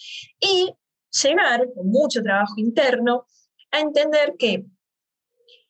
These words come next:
de la manera que vamos a tener éxito, y éxito incluye todo lo que vos consideres éxito, que no es solo, ah, soy, hola,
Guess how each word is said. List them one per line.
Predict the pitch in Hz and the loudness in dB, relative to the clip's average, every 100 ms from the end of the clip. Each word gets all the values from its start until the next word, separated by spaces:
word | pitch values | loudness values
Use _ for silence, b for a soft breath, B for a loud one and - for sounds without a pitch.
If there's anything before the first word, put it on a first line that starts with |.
| _ _ _ _ _ _ | _ _ _ _ _ _
de | 277 | 0
la | 254 262 | 2 2
manera | 285 370 427 427 | 0 0 0 2
que | 233 | 2
vamos | 269 269 220 | 2 0 -2
a | |
tener | 202 208 247 | 0 2 2
éxito, | 208 - - - 185 196 202 | 0 -4 -16 -10 -4 -4 -2
y | 196 | -2
éxito | 196 196 220 - 240 233 - _ _ _ - | -2 -4 -4 0 0 0 -4 _ _ _ -6
incluye | 220 226 233 226 214 | -4 -2 -2 0 0
todo | 214 294 294 | 2 4 4
lo | 269 | 2
que | 196 180 | 2 0
vos | 220 220 | 0 -2
consideres | 196 185 - 220 180 156 | -6 -4 -2 0 0 -4
éxito, | 160 - - 156 220 277 - - | -8 -10 -12 -4 0 0 -4 -14
que | 156 | -8
no | 165 | -6
es | 165 | -6
solo, | 165 170 147 - | -4 -2 -2 -2
ah, | 165 160 | -2 -4
soy, | - - 175 165 - | -8 -6 -4 -4 -4
hola, | 175 175 175 | -2 0 0